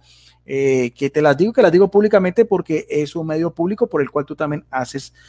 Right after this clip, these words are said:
haces, por ejemplo, lo, lo mismo. Eh, de hecho, de, de la última observación que te voy a hacer,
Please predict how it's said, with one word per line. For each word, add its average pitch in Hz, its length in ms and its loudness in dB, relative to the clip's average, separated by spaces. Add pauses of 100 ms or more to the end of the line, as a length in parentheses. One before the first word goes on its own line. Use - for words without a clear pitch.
(240)
haces, 135 340 -4
por 135 160 -8
ejemplo, 127 340 -4
lo, 120 200 -8
lo 123 120 -6
mismo. 247 360 2 (340)
Eh, 143 360 -4 (280)
de 180 320 6
hecho, 190 260 2
de, 139 240 4
de 151 140 2
la 147 120 4
última 190 280 2
observación 156 480 -2
que 190 140 -2
te 175 100 -4
voy 143 120 0
a 147 40 2
hacer, 143 300 -4